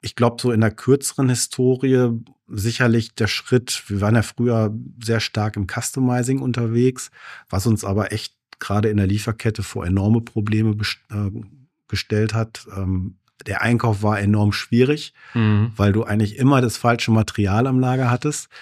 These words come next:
Speaker 1: Und, ähm, der Lagerbestand trotzdem immer sehr, sehr hoch war im Vergleich
Speaker 2: Ja.
Speaker 1: zum Umsatz. Und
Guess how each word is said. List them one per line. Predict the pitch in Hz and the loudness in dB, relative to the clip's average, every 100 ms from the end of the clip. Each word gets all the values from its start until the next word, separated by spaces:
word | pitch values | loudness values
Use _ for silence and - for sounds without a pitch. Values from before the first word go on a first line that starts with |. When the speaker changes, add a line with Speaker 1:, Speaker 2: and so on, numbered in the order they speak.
| - - - - _ | -20 -20 -20 -20 _
Speaker 1:
Und, | 120 113 110 107 104 - | 2 4 6 4 0 -4
ähm, | 107 107 104 104 101 - - - - - - | 0 2 4 4 2 -4 -16 -20 -20 -20 -2
der | 101 | 0
Lagerbestand | 98 120 123 110 - 107 117 131 | 2 4 4 2 0 2 2 2
trotzdem | - 113 - 113 117 | -2 -4 -2 -2 0
immer | 107 107 101 104 | 2 2 0 -2
sehr, | 107 110 | 0 2
sehr | 113 92 | 2 2
hoch | 123 143 - | 2 0 -2
war | 90 87 | -2 0
im | 90 87 | -2 -4
Vergleich | 95 90 92 98 | -2 0 0 -2
Speaker 2:
Ja. | |
Speaker 1:
zum | 92 98 | -4 0
Umsatz. | 101 90 76 - - - | 0 0 -4 -8 -10 -6
Und | 95 92 87 | -2 0 -2